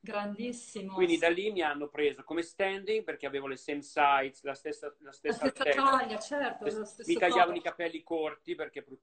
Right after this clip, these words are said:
Speaker 2: io sono riccio, curly hair, e lui è mo-, e lui è liscio. E
Speaker 1: Oh.
Speaker 2: quindi mi hanno scelto come double, quindi come controfigura, e nello stesso tempo come standing.
Speaker 1: Come standing, sì. Invece la controfigura,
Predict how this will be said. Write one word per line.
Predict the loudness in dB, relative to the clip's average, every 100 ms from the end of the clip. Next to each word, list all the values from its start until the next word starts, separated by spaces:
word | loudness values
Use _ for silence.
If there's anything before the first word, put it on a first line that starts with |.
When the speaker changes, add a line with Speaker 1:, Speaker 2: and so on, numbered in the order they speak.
| _
Speaker 2:
io | -8 -2 -2 -2
sono | -6 -6
riccio, | -6 -8 -10 -8 -8
curly | -2 -2 -2 -8
hair, | -6 -4 -4 -6 -10 -20 -18
e | -10
lui | -2 0
è |
mo-, | 0 -4
e | -8
lui | -8 -6 -6
è |
liscio. | -6 -10 -6 0 0 0 _ _ _ -6
E | -2
Speaker 1:
Oh. | 0
Speaker 2:
quindi | 4 4 4
mi |
hanno | 0 -2
scelto | 2 2 2 -2
come | -2 4
double, | 8 8 8 2 0 -4 _
quindi | -8 -8 -6
come | -8 -6
controfigura, | -6 -6 -8 -8 -6 2 4 4 0 _ _ _ _ _ -4
e | -2
nello | -2 -4
stesso | -6 -8
tempo | -4 0 0
come | 0
standing. | -6 -4 -4 -4 -10 -12 -14 _
Speaker 1:
Come | -8 -8
standing, | -10 -10 -10 -10
sì. | -8 -2
Invece | 2 2 4
la | 2
controfigura, | 4 0 0 -4 -4 -8 -4 -2 0 0